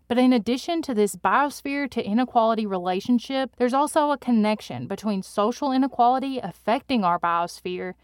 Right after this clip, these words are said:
that I'll outline from a report published in the Annual Review of Environment and Resources. It says that there are four pathways which inequality has had an effect on the environment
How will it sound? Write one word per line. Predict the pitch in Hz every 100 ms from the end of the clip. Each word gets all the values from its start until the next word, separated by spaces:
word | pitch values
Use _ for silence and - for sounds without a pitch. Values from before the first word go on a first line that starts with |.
| _ _
that | 214
I'll | 226 226 -
outline | 269 285 285 294 262
from | 226
a | 196
report | 185 185 - 269 -
published | - 214 196 190 -
in | - 202
the | -
Annual | 196 202 220 247 254
Review | 269 208 180 180 -
of | 190
Environment | 196 185 180 175 180 185
and | 190 202
Resources. | 262 285 - - - - - - _ _
It | 247
says | - 247 226
that | 226 247
there | 277 302
are | 233 180 170
four | - - 320 359
pathways | 233 180 175 175 170 185 -
which | 202 214 - - _ 226
inequality | 294 359 240 220 214 214
has | 202 220 202
had | - 214 196 180
an | - 208
effect | 190 - 254 302 -
on | 226
the | 208
environment | 196 180 180 180 175 175